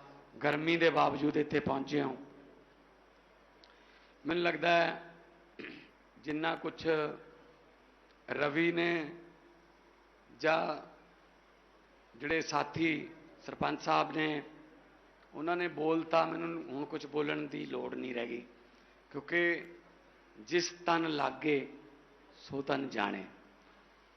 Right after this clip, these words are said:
ਉਹਨਾਂ ਨੇ ਆਪਣੇ ਪਿੰਡੇ ਤੇ ਹੰਢਾਈਆਂ ਹੋਈਆਂ ਇਹ ਚੀਜ਼ਾਂ, ਉਹਨਾਂ ਦੀਆਂ ਮਾਵਾਂ, ਉਹਨਾਂ ਦੀਆਂ ਜਿਹੜੀਆਂ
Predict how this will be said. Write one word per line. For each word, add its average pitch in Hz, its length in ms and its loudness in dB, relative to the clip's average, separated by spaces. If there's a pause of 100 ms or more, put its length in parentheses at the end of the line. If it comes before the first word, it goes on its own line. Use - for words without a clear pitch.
(140)
ਉਹਨਾਂ 160 260 0
ਨੇ 170 160 0
ਆਪਣੇ 165 240 0
ਪਿੰਡੇ 160 380 0
ਤੇ 170 180 0
ਹੰਢਾਈਆਂ 151 480 2
ਹੋਈਆਂ 147 320 2
ਇਹ 143 60 -2
ਚੀਜ਼ਾਂ, 135 380 -4 (720)
ਉਹਨਾਂ 151 200 2
ਦੀਆਂ 165 180 4
ਮਾਵਾਂ, 156 500 6 (560)
ਉਹਨਾਂ 156 220 0
ਦੀਆਂ 160 340 2 (2000)
ਜਿਹੜੀਆਂ 156 380 0